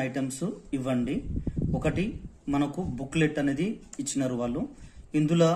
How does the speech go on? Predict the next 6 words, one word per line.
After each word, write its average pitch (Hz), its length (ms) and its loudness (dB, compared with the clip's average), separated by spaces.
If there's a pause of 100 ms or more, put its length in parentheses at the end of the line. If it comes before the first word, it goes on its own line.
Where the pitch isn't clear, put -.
(600)
మనము 147 240 4 (300)
ఎలా 147 140 6 (240)
ఇన్‌స్టాల్ 139 420 0
చేసుకోవాలి 127 600 0 (1080)
మొబైల్లో, 131 440 2 (1300)
ప్లస్ 156 280 0